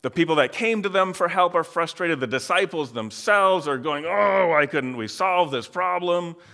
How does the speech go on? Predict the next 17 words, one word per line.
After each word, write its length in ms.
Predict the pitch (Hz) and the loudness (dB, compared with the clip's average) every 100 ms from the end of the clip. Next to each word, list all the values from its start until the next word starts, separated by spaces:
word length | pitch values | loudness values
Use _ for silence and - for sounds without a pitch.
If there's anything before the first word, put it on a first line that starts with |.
| - - - - | -20 -20 -20 -8
Jesus 560 | - 196 175 185 175 170 | -4 0 -2 -2 -6 -4
comes 360 | 220 170 147 | -2 -2 -2
back 380 | 131 135 143 - | 2 4 4 -2
<laughs> 680 | - - 147 - - - - | -8 -10 -12 -12 -20 -20 -12
from 320 | - 143 143 | -6 -4 -2
vacation 840 | 139 127 170 156 160 - 143 139 - - - | -2 -4 -4 -4 -4 -6 -8 -8 -12 -16 -18
<laughs> 340 | - - - - | -20 -20 -20 -10
and 180 | 143 139 | -10 -4
finds 400 | 131 135 143 131 | -2 -2 -4 -6
things 380 | 135 131 131 - | -6 -4 -6 -4
a 200 | 131 117 | 0 0
mess. 760 | 117 135 160 - - - - - _ _ _ | 2 4 4 2 -4 -10 -14 -20 _ _ _
So 180 | _ 95 | _ -10
he's 340 | 95 143 165 165 | -6 -4 -6 -8
quite 300 | 175 147 147 | -8 -6 -6
upset. 500 | 135 - 127 127 131 - _ _ _ _ _ _ _ _ _ - | -8 -8 -6 -6 -8 -20 _ _ _ _ _ _ _ _ _ -12
Nonetheless, 960 | 139 302 285 233 202 - - - - | -6 -4 -2 2 2 0 -10 -18 -18